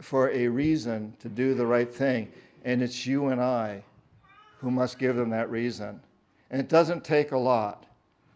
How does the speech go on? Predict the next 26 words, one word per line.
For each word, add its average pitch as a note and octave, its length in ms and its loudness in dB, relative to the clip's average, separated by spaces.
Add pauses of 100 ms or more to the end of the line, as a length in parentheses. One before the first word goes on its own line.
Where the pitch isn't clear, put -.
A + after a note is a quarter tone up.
With C3+ 240 -6
Mike C3+ 240 2 (240)
Brune C#3 280 2
at A2 120 -6
dinner C3 220 0
tonight, A2+ 320 -4
Mike A#2 220 -2
was A#2 120 -8
saying A#2+ 260 -2
to A#2 80 -8
me, A#2+ 100 -2
"I A#2 80 2
don't C3 200 0
think C3+ 160 -2
most C3+ 220 -4
people C3 240 -4
realize B2+ 560 2 (240)
how D3 240 2
easy D3 260 0
it C#3+ 80 2
is F3+ 180 -4
to B2 100 -10
bring A2 180 -4
these A2 140 -6
corporations A2 600 -4
around." G#2 420 -6